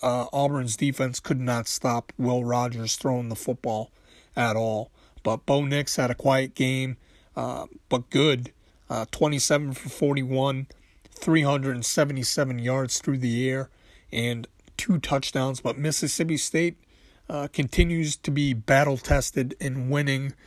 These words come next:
uh, and not giving up when maybe last year they would have trying to just kinda packed it in. Uh, Mississippi State wins this one, forty-three thirty-four.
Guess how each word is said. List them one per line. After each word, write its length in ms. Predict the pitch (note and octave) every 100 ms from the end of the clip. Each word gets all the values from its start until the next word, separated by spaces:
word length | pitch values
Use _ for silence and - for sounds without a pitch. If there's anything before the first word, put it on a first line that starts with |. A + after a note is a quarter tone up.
| - - -
uh, 280 | A2+ A#2 A#2 -
and 200 | C#3 B2+
not 260 | C#3 D3 - _ -
giving 360 | D3 C3+ B2+ C3+
up 260 | C3+ - - - - _ -
when 380 | B2 B2 A#2+
maybe 280 | B2 C3 B2+
last 460 | A#2 B2 C3+ B2+ -
year 140 | B2+
they 140 | A#2+ A#2+
would 180 | B2+
have 140 | B2 A#2
trying 280 | C3+ B2+ B2
to 180 | B2 - _ _ -
just 260 | B2 - -
kinda 300 | C3+ B2 - _ -
packed 340 | C3+ C3+ -
it 100 | B2
in. 340 | C3 B2+ A#2+ - - - - _ -
Uh, 280 | A#2+ A#2+ A#2+ _ _ -
Mississippi 560 | C3+ - - C#3+ C3+
State 320 | A#2+ - B2
wins 260 | A#2+ A#2+ A2+
this 200 | A#2 -
one, 200 | B2+ A#2
forty-three 640 | - D3+ D3 C3 - C#3+ C3
thirty-four. 800 | - C#3 B2+ A#2 C3+ B2+ B2+